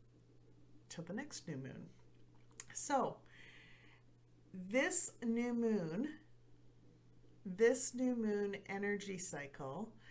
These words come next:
um, the energies within it, really has to do with, I've mentioned this in previous videos, the word connection.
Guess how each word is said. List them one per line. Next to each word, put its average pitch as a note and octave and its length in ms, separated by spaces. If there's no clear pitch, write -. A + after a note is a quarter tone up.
um, F3 300
the G3 160
energies G#3+ 560
within F#3 480
it, - 380
really C4+ 500
has B3+ 320
to B3+ 100
do G#3 420
with, F#3 520
I've F3+ 140
mentioned G3+ 440
this D#3 380
in E3+ 160
previous A3+ 720
videos, C4+ 600
the G3+ 120
word G#3+ 300
connection. E3+ 560